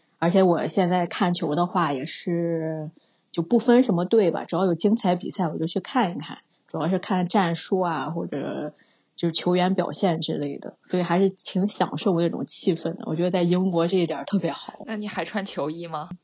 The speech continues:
Speaker 1: <laughs> 就如果没有曼城比赛，我就不穿球衣了。<laughs> 有曼城比赛一定是要穿的，要表明一下立场。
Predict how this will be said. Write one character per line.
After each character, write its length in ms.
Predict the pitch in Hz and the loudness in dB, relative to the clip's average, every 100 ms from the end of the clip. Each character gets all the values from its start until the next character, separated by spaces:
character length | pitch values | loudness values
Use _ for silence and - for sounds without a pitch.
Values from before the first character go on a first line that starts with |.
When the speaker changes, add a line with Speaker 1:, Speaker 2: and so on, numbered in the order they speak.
| - 302 - | 2 4 6
Speaker 1:
<laughs> 420 | 294 320 440 - | 4 4 0 2
就 120 | 262 | 4
如 120 | 226 240 | 4 4
果 80 | |
没 100 | 202 | 4
有 100 | 226 | 4
曼 200 | 208 233 | 4 2
城 220 | 196 185 208 | 0 -4 -4
比 120 | 165 | -6
赛， 200 | - 175 | -4 -4
我 80 | 156 | -4
就 100 | 151 | -6
不 80 | |
穿 180 | 165 170 | -8 -6
球 200 | 151 196 | -2 2
衣 100 | 180 220 | 4 4
了。 200 | - 285 | 4 4
<laughs> 640 | - 269 - 262 - 262 254 _ _ _ - 311 - - | 0 -2 -4 -6 -6 -12 -14 _ _ _ -10 -10 -12 -2
有 180 | 214 196 | 2 4
曼 220 | 226 277 | 6 6
城 160 | 254 262 | 4 0
比 100 | 185 | -2
赛 200 | 220 196 | -4 -6
一 120 | 180 | -2
定 200 | 202 185 | -2 -2
是 80 | 190 | -4
要 140 | 160 | -8
穿 340 | - - 180 180 | -10 -12 -10 -10
的， 100 | 175 | -8
要 120 | 175 | -6
表 260 | 175 180 | -4 -4
明 160 | 160 160 | -4 -8
一 60 | 202 | -8
下 180 | 247 | -6
立 220 | 196 262 202 | -4 -2 -4
场。 240 | - 180 | -6 -10